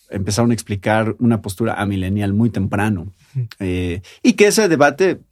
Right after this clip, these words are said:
Speaker 1: entonces, no es nuevo en la iglesia.
Speaker 2: Ujú.
Speaker 1: Básicamente, una de las cosas que sí nos muestra eso es que, eh, nuestras diferencias escatológicas no empezaron hace cien años,
Speaker 2: Sí,
Speaker 1: o no es algo
Speaker 2: probablemente siglo
Speaker 1: reciente.
Speaker 2: dos, siglo
Speaker 1: Sí,
Speaker 2: tres.
Speaker 1: o sea, ya,
Speaker 2: Ujú.
Speaker 1: ya, ya las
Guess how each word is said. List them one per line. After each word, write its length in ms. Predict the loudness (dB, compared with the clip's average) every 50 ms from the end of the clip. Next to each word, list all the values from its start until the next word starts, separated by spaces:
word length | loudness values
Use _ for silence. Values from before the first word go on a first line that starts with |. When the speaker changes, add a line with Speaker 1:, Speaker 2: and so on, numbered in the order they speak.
| _ _ -4
Speaker 1:
entonces, 280 | 0 0 2 2 4 4
no 120 | 4 4
es 60 | 4
nuevo 300 | 4 4 4 4 4 2
en 80 | 2 0
la 80 | 0
iglesia. 360 | -2 -4 -8 -10 -10 -12 -14 -14 _ -6
Speaker 2:
Ujú. 140 | -2 0
Speaker 1:
Básicamente, 580 | 2 2 2 2 2 2 2 2 4 2 0 0 -2 -6 -20 -20 -20 -12 _ 2
una 180 | 4 6 6
de 60 | 6
las 160 | 6 4 2 0 -6 _ _ -2
cosas 300 | 2 4 4 4 4 0
que 100 | 0 0 0
sí 120 | 2 2
nos 140 | 2 2 2
muestra 400 | 2 2 0 0 -2 0 0 2
eso 180 | 2 0 -2 -6
es 100 | -8 -6
que, 280 | -2 0 0 0 0 -4 -10 -18 -20 _ _ _ _ _ _ _
eh, 320 | -6 -4 -2 0 0 2 2
nuestras 320 | 2 0 0 0 -2 0
diferencias 520 | 0 0 0 0 0 0 2 0 0 0 -2
escatológicas 880 | -2 -2 -2 -2 -2 0 0 0 0 0 -2 -2 -2 -2 -2 0 0
no 220 | 0 0 2 2 2
empezaron 640 | 2 0 0 -2 -2 0 0 0 0 0 -2 -4 -4
hace 260 | -4 -4 -2 -2 -2
cien 200 | -2 -2 -2 0 0
años, 520 | 2 2 2 2 0 -2 -4 -8 -14 -16 _ _ _ _ _
Speaker 2:
Sí, 140 | _ -4 -2
Speaker 1:
o 40 | 0
no 120 | 2 2
es 60 | 2 4
algo 220 | 4 4 4 2
Speaker 2:
probablemente 120 | 2 0 2 2
siglo 240 | 4 4 4 4 2
Speaker 1:
reciente. 120 | 2 2
Speaker 2:
dos, 260 | 2 0 0 -2 -4
siglo 400 | -8 -10 -8 -6 -4 -4 -2 -2
Speaker 1:
Sí, 60 | 0 2
Speaker 2:
tres. 240 | 2 4 4 4
Speaker 1:
o 20 | 4
sea, 160 | 4 4 4
ya, 280 | 6 6 6 4 4 2
Speaker 2:
Ujú. 80 | 2 2
Speaker 1:
ya, 260 | 4 4 4 4 2
ya 260 | 0 0 2 2 4
las 280 | 4 2 0 -2 -4 -12